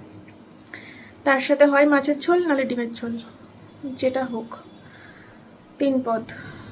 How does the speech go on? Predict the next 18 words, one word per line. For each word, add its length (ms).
যাই 240
হোক, 180
চলো। 340
আর 220
পনির 240
পোস্ত 300
করিনি 380
রাত্রিবেলা, 500
ওই, 340
উম, 300
ভিডিও 360
করলাম, 400
তারপরে 360
ঘরে 280
গেলাম, 360
তারপরে 220
সোমনাথ 360
বলল, 380